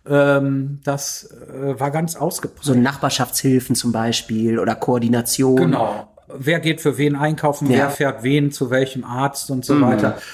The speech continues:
Speaker 1: Das hat so reibungslos geklappt. Kirche war an manchen Stellen da die Koordinatorin dessen, ähm,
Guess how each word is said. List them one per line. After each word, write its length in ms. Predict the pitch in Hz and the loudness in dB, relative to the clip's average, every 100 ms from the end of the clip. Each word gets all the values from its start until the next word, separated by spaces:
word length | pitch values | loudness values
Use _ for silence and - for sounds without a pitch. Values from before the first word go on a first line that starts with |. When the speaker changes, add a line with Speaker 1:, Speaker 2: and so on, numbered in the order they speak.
| - - | -14 -6
Speaker 1:
Das 160 | 143 | -2
hat 160 | 175 - | -2 -2
so 180 | 170 214 | -2 -2
reibungslos 1080 | - 147 240 170 131 - - 127 123 - - | -2 0 2 2 0 -2 -2 0 0 -2 -4
geklappt. 640 | 127 - 135 - - - - - | -4 0 -2 -2 -12 -20 -20 -6
Kirche 360 | - 190 180 143 | 0 0 2 0
war 220 | 131 131 | 0 0
an 100 | 127 | 0
manchen 300 | 196 208 190 | 0 -2 -4
Stellen 340 | - 170 160 | -2 0 2
da 100 | 147 | 0
die 100 | 131 | 0
Koordinatorin 920 | - 147 123 120 104 - 220 214 208 | 0 0 2 -2 -4 -2 0 0 -2
dessen, 440 | 175 165 185 175 - - - - - | -2 -2 -2 -2 -4 -20 -20 -20 -2
ähm, 360 | 156 160 160 | 2 2 2